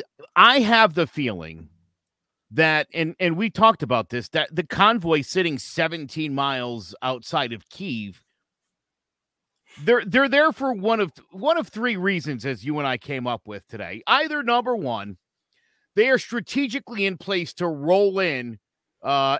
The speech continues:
as soon as the major bombing of Kyiv starts. But as, as you pointed out earlier today, you wouldn't have stuck them out fifteen days out with, we still don't know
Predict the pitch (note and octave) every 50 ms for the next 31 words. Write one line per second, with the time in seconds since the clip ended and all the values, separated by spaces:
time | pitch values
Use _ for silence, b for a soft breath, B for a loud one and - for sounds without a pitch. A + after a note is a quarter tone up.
0 | - - F3 D#3+ - - F#3 G3+ G3 F#3 D#3 A2 E3 D#3 D3+ D3+ D#3+ F3+ G3 F#3+
1 | C3 C#3+ E3 C#3+ G#2 D#3 D#3+ D3+ C#3+ C#3 C#3 C3 B2 A#2+ A2 - - - - D3
2 | C3 A#2 G2 - - - E3 C3+ G2+ E2 - - - - C4+ C#4+ G#3+ D3 D3 -
3 | _ _ _ _ _ _ _ _ _ - F#3+ G3+ F#3+ C#3+ E3 - G3 F#3+ D#3 D3
4 | G3+ A3+ E3+ - G#3+ A3 G3+ F3+ F3+ F#3 F3 E3 E3+ F3+ F3 F3 E3+ D#3+ C#3+ -
5 | E3+ F3+ E3+ D#3+ C#3 - _ _ _ _ _ - E3 G#3 A#3+ B3+ C#4+ D4 C4+ A#3+
6 | A#3 A3+ F#3+ D#3 - - - _ - A#3+ A3+ - - G3 F3+ E3+ F3 F3+ F3 D#3+
7 | D#3+ - _ _ - G3+ G3+ - - - - F#3+ F#3 F3 D#3 D#3+ E3+ E3 D3+ C3
8 | - F3+ G3 F3 C#3+ C#3 C3+ - - E3 F3 F3+ E3 B2 - _ _ D3 _ -
9 | F#3 F#3 G3+ F#3 - - A#3+ A#3+ A3+ F3 G#3 G#3 G3+ F#3 G3 G3 G3 G3 F#3 F3
10 | D#3 -